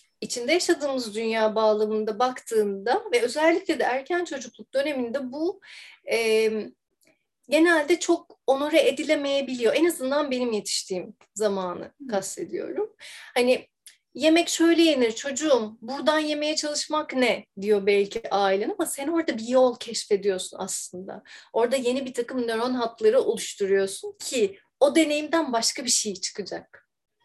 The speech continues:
Speaker 2: Hı hı.
Speaker 1: Dolayısıyla mesela birçok, e, haritasında yaratıcılıkla ilgili özellikle, e, etkiler olan kişilerin, hele de bu coğrafyada daha çok kadınların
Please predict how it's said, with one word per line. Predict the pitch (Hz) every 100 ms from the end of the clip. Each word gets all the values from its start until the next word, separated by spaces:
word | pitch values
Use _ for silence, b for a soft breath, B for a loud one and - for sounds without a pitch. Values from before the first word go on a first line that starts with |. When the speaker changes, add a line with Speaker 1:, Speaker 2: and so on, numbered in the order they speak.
| _
Speaker 2:
Hı | 208
hı. | 180 208 240 B B
Speaker 1:
Dolayısıyla | 247 262 269 294 277
mesela | 285 277 254
birçok, | - 302 277 - - B B -
e, | 226 226 220
haritasında | 214 - 226 247 254 - 240 240 240 247 247 b b -
yaratıcılıkla | 214 220 226 214 240 233 - 214
ilgili | 196 190 190 190
özellikle, | 196 196 208 196 196 190 - 202 196 202 B B B -
e, | 196 196 196 190 202 226 233 233 - _ 214
etkiler | 214 - 233 240 233
olan | 214 214 214
kişilerin, | - - 214 214 208 220 320 _
hele | - 262 269
de | 254
bu | 233
coğrafyada | 240 220 220 214 214 214
daha | 208 208
çok | - 226 -
kadınların | 226 202 220 226 247 311